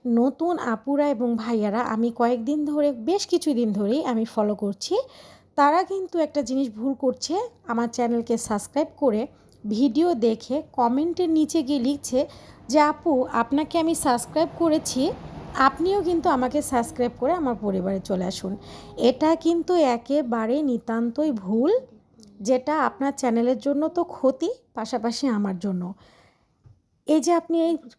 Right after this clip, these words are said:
উম, কমেন্টে গিয়ে লিখেছেন যে, "আমি সাবস্ক্রাইব করেছি", এটা YouTube অ্যালগরিদম জানতে পেরে এটা অল্প সময়ের মধ্যে এই সাবস্ক্রাইবটা কেটে নিচ্ছে। আমার সঙ্গে এটা অনেক হয়েছে, অনেক, অনেক, যেটার আমি সংখ্যা আপনাদেরকে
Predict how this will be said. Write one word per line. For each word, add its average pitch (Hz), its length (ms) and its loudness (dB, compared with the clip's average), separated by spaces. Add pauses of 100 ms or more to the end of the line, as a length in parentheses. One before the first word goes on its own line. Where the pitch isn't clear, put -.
(200)
উম, 226 420 2
কমেন্টে 277 500 0
গিয়ে 330 180 0
লিখেছেন 294 580 -2
যে, 269 120 0
"আমি 247 260 0
সাবস্ক্রাইব 240 500 -4
করেছি", 269 540 -2 (240)
এটা 233 260 0
YouTube 247 500 0 (120)
অ্যালগরিদম 294 800 0
জানতে 214 540 0
পেরে 233 360 0 (1080)
এটা 285 260 2
অল্প 233 500 0
সময়ের 302 460 0
মধ্যে 262 340 0
এই 269 200 0
সাবস্ক্রাইবটা 277 600 -4
কেটে 277 340 2
নিচ্ছে। 208 440 -2 (600)
আমার 240 300 2
সঙ্গে 330 400 0
এটা 311 180 -2 (140)
অনেক 269 380 0
হয়েছে, 311 360 -2
অনেক, 269 420 0
অনেক, 220 320 0
যেটার 233 320 0
আমি 262 120 0
সংখ্যা 233 440 -6
আপনাদেরকে 233 540 -4